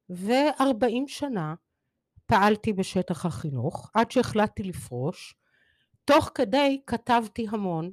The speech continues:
אולי מגיל שבע עשרה או שמונה עשרה. ו-, אה, הח-, החלום אחרי הפנסיה היה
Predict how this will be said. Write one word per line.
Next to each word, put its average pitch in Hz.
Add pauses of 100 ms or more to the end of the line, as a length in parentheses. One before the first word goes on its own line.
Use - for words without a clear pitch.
(140)
אולי 208
מגיל 202
שבע 175
עשרה 175
או 175
שמונה 156
עשרה. 135 (840)
ו-, 180 (800)
אה, 269 (560)
הח-, -
החלום 247
אחרי 262
הפנסיה 302 (460)
היה 269